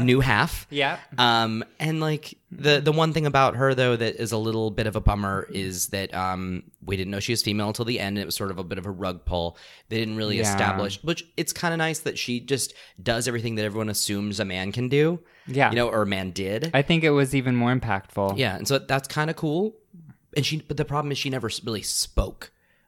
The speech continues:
Speaker 1: until, uh, well, I think she spoke in Metroid Other M,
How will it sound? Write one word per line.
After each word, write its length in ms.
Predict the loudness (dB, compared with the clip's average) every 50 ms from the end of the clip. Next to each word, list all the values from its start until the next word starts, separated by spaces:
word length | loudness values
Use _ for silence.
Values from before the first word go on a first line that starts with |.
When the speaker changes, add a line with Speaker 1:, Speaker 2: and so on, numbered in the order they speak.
| _ _ -6
Speaker 1:
until, 1040 | -6 -6 -4 -6 -4 -4 -2 -2 -2 -2 -2 -2 -2 -4 -4 -4 -6 -6 -8 -14 _ _ _ _ _ _ _ _ _ _ _ -4
uh, 880 | -2 -2 0 0 0 0 0 0 0 0 -2 -2 -4 -4 -4 -6 -8 -10 -14 _ _ _ _ -4
well, 20 |
I 60 | -4
think 120 | -4 -2 -4
she 120 | -4 -2
spoke 400 | -2 -2 0 0 0 0 2 0
in 80 | -2 -2
Metroid 320 | -2 -4 -2 -2 -2 0
Other 240 | 0 -2 -2 -4 -4
M, 440 | -4 -4 -4 -4 -4 -6 -8 -10